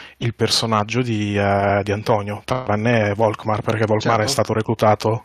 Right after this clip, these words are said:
Speaker 1: tra virgolette,
Speaker 2: Assolutamente
Speaker 1: reclutato,
Speaker 2: sensato.
Speaker 1: chi lo sa, più tardi. E, e dunque, eh, non so se tu vuoi in-, interpretare magari un uomo d'arme,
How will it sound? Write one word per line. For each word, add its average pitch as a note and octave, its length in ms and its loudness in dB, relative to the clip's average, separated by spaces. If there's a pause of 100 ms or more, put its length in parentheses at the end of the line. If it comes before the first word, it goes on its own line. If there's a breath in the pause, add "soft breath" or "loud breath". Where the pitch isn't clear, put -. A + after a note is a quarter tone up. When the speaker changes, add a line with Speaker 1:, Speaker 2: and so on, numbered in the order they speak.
Speaker 1:
tra - 160 2
virgolette, G#2+ 400 4
Speaker 2:
Assolutamente A#2 220 2 (100)
Speaker 1:
reclutato, G2+ 240 2
Speaker 2:
sensato. F#2+ 220 -2
Speaker 1:
chi E2+ 60 -2
lo G#2 80 -2
sa, G#2+ 280 0
più - 120 -18
tardi. G#2+ 460 2 (1300 loud breath)
E, B2+ 680 8
e D3+ 80 4
dunque, B2 1000 4
eh, - 500 -6
non B2+ 260 -4
so C#3 120 2
se C3+ 200 0
tu B2+ 120 -4
vuoi B2+ 200 4
in-, A#2 180 -2
interpretare B2 680 2
magari A2 320 2
un A#2+ 140 -2
uomo A2 200 0
d'arme, A2+ 720 2